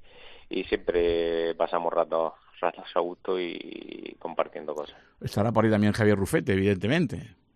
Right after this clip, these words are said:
Speaker 2: Esperamos.
Speaker 1: Sí, Javier, hombre, entiendo que, que vendrá, está, está avisado un poco por, yo creo que la gente de, de ese tiempo, tanto la gente de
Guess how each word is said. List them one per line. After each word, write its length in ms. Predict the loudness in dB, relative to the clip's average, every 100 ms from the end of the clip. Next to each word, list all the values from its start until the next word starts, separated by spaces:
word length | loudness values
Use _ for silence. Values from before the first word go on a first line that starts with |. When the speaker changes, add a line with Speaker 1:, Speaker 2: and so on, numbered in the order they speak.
| _ _ _ _ _ -20
Speaker 2:
Esperamos. 460 | -6 2 4 4 2
Speaker 1:
Sí, 60 |
Javier, 360 | 0 0 0 -2
hombre, 440 | -2 0 0 0 -4
entiendo 340 | -8 -8 -6
que, 380 | -4 -4 -6 -10 _
que 100 | -6
vendrá, 440 | -4 0 2 2
está, 360 | 0 -2 -2 -2
está 240 | -2 0
avisado 300 | 0 0 -4
un 80 | -4
poco 200 | -6 -4
por, 340 | -2 -4 -4 -8
yo 80 | -6
creo 120 | -4
que 120 | -4
la 100 | -4
gente 260 | -6 -8 -6
de, 380 | -4 -6 -8 -8
de 100 | -8
ese 180 | -8
tiempo, 560 | -4 -4 0 2 4 2
tanto 260 | -2 -6 -8
la 120 | -8
gente 280 | -12 -10 -6
de 220 | -6